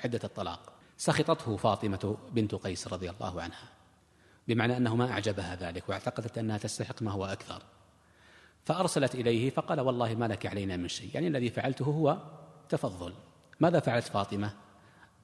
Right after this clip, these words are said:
جاءت إلى النبي صلى الله عليه وآله وسلم وذكرت ذلك له،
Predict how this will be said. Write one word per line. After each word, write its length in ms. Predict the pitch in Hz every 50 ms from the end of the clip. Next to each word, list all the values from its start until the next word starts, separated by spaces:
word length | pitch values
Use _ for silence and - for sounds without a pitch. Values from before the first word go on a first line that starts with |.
| _
جاءت 320 | 151 127 151 156 151 - 135
إلى 100 | 117 120
النبي 260 | 113 107 101 101 95
صلى 200 | - - 92 95
الله 280 | 92 101 139 120 104
عليه 220 | 95 101 101 98 92
وآله 260 | 95 - 92 87 87
وسلم 380 | 85 78 - 95 87 85 - 143 - - _ _ _ -
وذكرت 460 | 127 120 143 - - 123 110 - -
ذلك 200 | 120 120 107 - -
له، 260 | 92 90 85 85